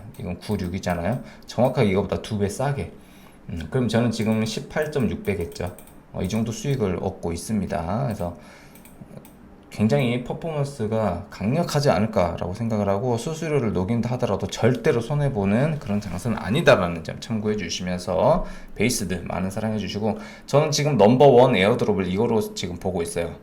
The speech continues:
다른 것보다 여기 굉장히 집중하는 이유가 그 이유입니다. 퀀텀 점프 하기 위해서. 여러분들도 시드 점프하기 위해서는 베이스드를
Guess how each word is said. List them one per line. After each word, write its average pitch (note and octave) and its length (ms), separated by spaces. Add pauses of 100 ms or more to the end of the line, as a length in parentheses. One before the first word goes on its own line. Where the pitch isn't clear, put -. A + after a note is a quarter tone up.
(140)
다른 C3+ 240
것보다 A2 380
여기 G2 240
굉장히 G2 280
집중하는 C3 560
이유가 F#2 520
그 - 260
이유입니다. F2+ 680
퀀텀 C3+ 400
점프 G2 400
하기 G3+ 440
위해서. F3 300
여러분들도 G#2+ 720 (280)
시드 C#3+ 360
점프하기 B2+ 560
위해서는 F#2 380
베이스드를 F#2+ 640